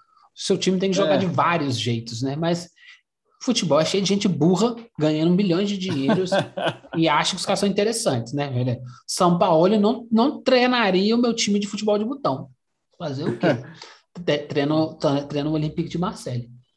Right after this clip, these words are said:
Speaker 1: Tá.
Speaker 2: Tá lá, tá lá,
Speaker 1: Ué.
Speaker 2: tomou a virada, tomou a virada lá, <laughs> que Deus me livre, viu?
Speaker 1: Pois é. Pronto.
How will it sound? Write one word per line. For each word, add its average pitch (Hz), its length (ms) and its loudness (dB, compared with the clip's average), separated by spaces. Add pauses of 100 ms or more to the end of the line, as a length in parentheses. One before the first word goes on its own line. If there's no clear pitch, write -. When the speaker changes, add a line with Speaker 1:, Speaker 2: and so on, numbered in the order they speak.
(180)
Speaker 1:
Tá. 147 140 0
Speaker 2:
Tá 269 60 2
lá, 330 280 4
tá 320 240 0
lá, 254 140 6
Speaker 1:
Ué. 254 60 2 (140)
Speaker 2:
tomou 226 180 -2
a 247 120 2
virada, 226 480 2
tomou 220 260 -4
a 254 100 0
virada 220 520 -2
lá, 208 480 0
<laughs> - 40 -10
que 254 420 -2
Deus 185 220 -6
me 247 120 -8
livre, 160 300 -4 (120)
viu? 226 80 -2 (480)
Speaker 1:
Pois 170 300 -4
é. 127 140 -4
Pronto. 202 380 -2